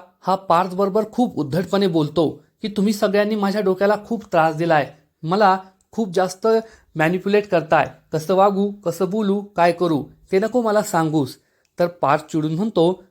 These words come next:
"तुला काहीच अक्कल राहिली नाहीये, कोणाशी कसं बोलायचं, कसं वागायचं हे तुला समजतच नाहीये. काल नंदिनीने तुला घटस्फोट देण्याची भाषा केली तरी तुला अक्कल येत नाहीये का?"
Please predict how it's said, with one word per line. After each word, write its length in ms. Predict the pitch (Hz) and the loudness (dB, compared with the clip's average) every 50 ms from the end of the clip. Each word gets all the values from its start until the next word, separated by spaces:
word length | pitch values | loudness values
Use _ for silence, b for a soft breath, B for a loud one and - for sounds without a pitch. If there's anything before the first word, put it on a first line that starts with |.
| _ _ - | _ _ -2
"तुला 140 | 170 190 202 | 0 0 0
काहीच 360 | 202 - 147 151 202 196 202 | 0 0 -2 -2 -2 -2 -2
अक्कल 280 | 185 - - 208 196 185 | -4 -2 0 0 0 0
राहिली 260 | 175 156 151 170 170 | 0 0 0 0 0
नाहीये, 420 | 175 165 170 165 170 156 127 - B B B B B B | 0 0 0 2 2 0 0 -2 B B B B B B
कोणाशी 340 | 165 165 170 175 170 - 208 | -2 0 0 0 -2 -4 -6
कसं 300 | 208 156 156 - 196 175 | -4 -4 -2 -2 0 2
बोलायचं, 520 | 185 190 202 208 214 208 175 170 180 190 190 - - | 4 4 4 4 2 2 2 2 2 0 -2 -6 -6
कसं 200 | 170 160 - 190 | -6 -4 -2 0
वागायचं 560 | 180 175 170 170 208 220 214 - 170 170 190 185 - - _ - | 2 2 2 2 0 -2 0 2 2 2 2 0 -2 -10 _ -8
हे 60 | 190 | -6
तुला 240 | 190 - 202 208 214 | -4 0 2 2 2
समजतच 560 | 208 - 170 151 147 151 156 156 208 196 - | 0 0 -4 -4 -2 -2 -2 -2 -4 -4 -2
नाहीये. 280 | 180 165 165 160 156 135 - B B B B B B - | -2 -4 -2 0 -2 -2 -4 B B B B B B -2
काल 220 | 170 180 196 196 | 0 2 2 2
नंदिनीने 460 | 170 151 156 156 170 175 180 190 196 202 | 0 0 0 2 2 2 2 2 0 0
तुला 220 | 196 202 208 202 | 0 0 0 0
घटस्फोट 520 | 165 143 123 - 180 185 180 - 196 190 | 0 -2 -4 -2 -2 -2 -2 -2 -4 -2
देण्याची 360 | 170 170 175 190 185 - 202 185 | -2 0 -2 -2 -2 -4 -6 -6
भाषा 300 | 147 127 131 127 170 160 | -4 -4 -4 -2 0 0
केली 360 | 160 214 214 196 190 196 196 B B B B B - | 0 0 0 0 0 -2 -4 B B B B B 0
तरी 120 | 185 202 220 | 2 2 2
तुला 220 | 202 226 226 226 | 2 2 2 2
अक्कल 360 | 196 160 - - - 208 208 | 2 0 -2 -2 -2 2 2
येत 180 | 202 196 196 190 | 2 2 2 0
नाहीये 280 | 175 165 160 160 160 | -4 -2 -2 -2 -2
का?" 180 | 156 160 139 127 | 0 0 0 0